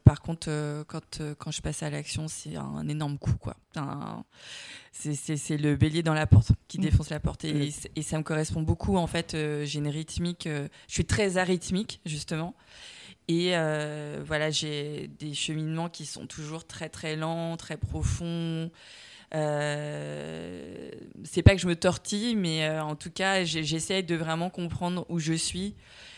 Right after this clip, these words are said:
Speaker 1: euh, quel est mon lieu. Et, et, oh, par contre, une fois que je sais, je sais vraiment.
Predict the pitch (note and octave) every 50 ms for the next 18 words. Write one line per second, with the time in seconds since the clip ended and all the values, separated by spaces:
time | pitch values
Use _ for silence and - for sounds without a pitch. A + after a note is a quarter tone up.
0 | - - - - D#3 D3 C#3+ - F3 E3 E3 E3 E3 E3 E3+ E3+ D#3 E3+ F#3+ G#3+
1 | B3 - - _ _ _ _ _ _ _ - - - - - _ _ - - E3
2 | D#3 D#3 D#3 D#3 D#3 D#3 D3+ D3 - - - - E3 E3 - - - - - _
3 | - - F3 - - G3 G#3+ G3+ - - - - _ - F#3+ F#3 E3+ - G#3 G3+
4 | G3 G3 - G3 F3 E3 E3 D#3+ D#3 D#3 D#3 D#3 D#3 D#3 D3 D3 E3 D3+ - -
5 | F3 F3+ G3+ A#3 A#3 F#3 D#3+ D#3+ D#3+ D#3+ - E3 D#3 D#3 D3+ D3+ D#3 D#3